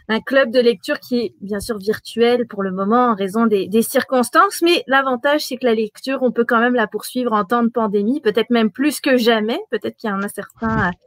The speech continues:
qui en deux mille vingt ont lu beaucoup plus, euh, qu'à la normale. Patrick, on continue de découvrir des premiers romans d'auteurs québécois avec vous. Vous nous les faites découvrir à travers cette sélection officielle, hein, on le rappelle, qui vient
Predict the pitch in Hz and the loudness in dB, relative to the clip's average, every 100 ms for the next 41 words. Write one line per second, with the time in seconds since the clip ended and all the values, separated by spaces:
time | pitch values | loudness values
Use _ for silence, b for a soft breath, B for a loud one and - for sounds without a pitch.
0 | _ _ - - 240 269 262 247 226 277 | _ _ -4 2 4 6 6 6 6 6
1 | 247 220 233 254 202 302 - 269 - 262 | 6 6 4 2 2 0 2 0 0 -4
2 | 277 269 262 - 208 202 - 254 220 208 | -4 -6 -10 -2 -2 -2 -2 0 0 0
3 | 214 208 214 247 320 311 B B B - | -2 0 0 2 0 -4 B B B 0
4 | 247 226 370 370 240 233 262 247 277 359 | 2 2 0 2 2 4 2 2 0 0
5 | 262 214 269 - 254 240 320 320 240 233 | 0 -2 -4 -6 -8 -4 -2 0 0 0
6 | - 269 294 262 240 277 254 226 269 - | 0 2 4 4 4 2 2 0 -2 -2
7 | 247 214 208 - 269 240 208 202 196 233 | -2 -2 -2 -2 0 2 2 0 -2 -2
8 | 311 233 214 214 220 - 226 214 190 196 | 2 4 2 2 0 0 -2 -4 -6 -6
9 | 233 254 208 - 202 233 214 190 269 240 | -2 -2 -2 -2 -2 0 -2 -2 -2 -2
10 | 196 - 262 226 - 202 262 311 320 220 | -2 0 2 0 -4 -6 -2 0 2 0
11 | 196 196 196 269 302 - 240 202 220 277 | 0 -2 -2 -4 -4 -4 -2 0 0 -2